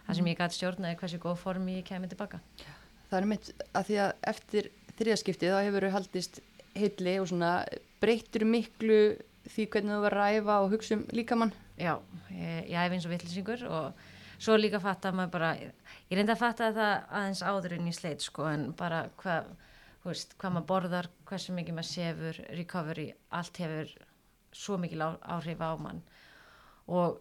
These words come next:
Speaker 1: þú veist, ef maður ætlar að vera atvinnumaður í fótbolta, það, þú veist, já, maður mætir á æfingu kannski tvisvar á dag eða einu sinni á dag í tvo tíma og eitthvað svoleiðis, en þetta er twenty-four seven vinna og maður getur ekki tekið sér pásu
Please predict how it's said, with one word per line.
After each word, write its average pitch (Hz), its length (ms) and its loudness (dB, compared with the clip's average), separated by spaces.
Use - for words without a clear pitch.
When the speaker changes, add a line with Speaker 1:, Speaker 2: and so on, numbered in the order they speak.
Speaker 1:
þú 185 80 -6
veist, 170 160 -8
ef 175 120 0
maður 180 200 2
ætlar 170 160 -4
að 170 80 -2
vera 170 160 2
atvinnumaður 160 400 -4
í 151 80 -10
fótbolta, 170 400 -10
það, 165 100 -8
þú - 220 -20
veist, - 180 -16
já, 180 160 0
maður 175 160 2
mætir 165 240 -2
á 170 80 0
æfingu 170 280 -4
kannski 160 340 -6
tvisvar 185 280 -4
á 180 60 -6
dag 196 280 0
eða 180 260 -2
einu 185 120 -4
sinni 175 200 -6
á 175 80 -6
dag 165 180 -2
í 156 160 -8
tvo 180 140 -10
tíma 165 380 -4
og 156 80 -4
eitthvað 160 240 -10
svoleiðis, - 320 -8
en - 140 -10
þetta 170 220 -8
er 165 40 -6
twenty-four 170 460 -8
seven 165 400 -8
vinna 170 280 -4
og 214 180 -10
maður 170 220 -6
getur 180 200 -2
ekki 165 80 -8
tekið 165 220 -8
sér - 80 -14
pásu - 260 -12